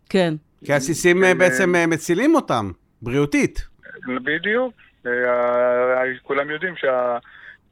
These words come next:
Speaker 3: אה, סיבת מוות השנייה ב-, באפריקה זה בעניין של המלאריה.
Speaker 1: מלאריה.
Speaker 2: אז
Speaker 3: כן.
Speaker 2: וה-,
Speaker 3: וה-,
Speaker 2: והיתושים
Speaker 3: יתושים,
Speaker 2: נושאים,
Speaker 3: יתושים
Speaker 2: נוס-, נושאים את המלאריה איתם, נכון?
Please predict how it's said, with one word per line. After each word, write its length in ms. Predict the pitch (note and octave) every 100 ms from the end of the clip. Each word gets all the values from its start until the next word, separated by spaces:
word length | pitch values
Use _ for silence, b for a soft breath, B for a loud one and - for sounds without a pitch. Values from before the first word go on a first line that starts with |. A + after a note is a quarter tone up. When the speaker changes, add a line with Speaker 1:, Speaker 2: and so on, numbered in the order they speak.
| C3+
Speaker 3:
אה, 60 | B2 B2 -
סיבת 320 | C3+ C#3+ C#3+
מוות 340 | D3 D3 D3
השנייה 360 | D3 - C#3+ D3
ב-, 100 | C#3 C#3+ C#3+ C#3 C#3 C3+
באפריקה 480 | C3+ B2+ - B2 C3 C3 C3 C3 B2+
זה 280 | C3 C3 C3
בעניין 260 | C3 C#3 C#3
של 160 | D3
המלאריה. 420 | D#3 F3+ G#3 D3+
Speaker 1:
מלאריה. 460 | F3 F3 F3+ F3 D3+ D#3+ - _ _ _ _ B2+
Speaker 2:
אז 200 | A#2+ A2
Speaker 3:
כן. 240 | B2 A#2+ A#2
Speaker 2:
וה-, 500 | A2+ B2+ C3 C3 B2+ A#2+
Speaker 3:
וה-, 240 | A#2+ B2
Speaker 2:
והיתושים 260 | C3 B2+ C#3
Speaker 3:
יתושים, 320 | C#3+ - A#3
Speaker 2:
נושאים, 260 | G3 A3 F#3+
Speaker 3:
יתושים 280 | - G3 F3+
Speaker 2:
נוס-, 80 | E3+ _ _ C#3
נושאים 360 | C#3 G#3+ B3+
את 100 | A#3+
המלאריה 420 | E3+ C#3 A#2+ A2
איתם, 320 | G#2 F#2+ G2 F#2+
נכון? 340 | G2 E3+ G#3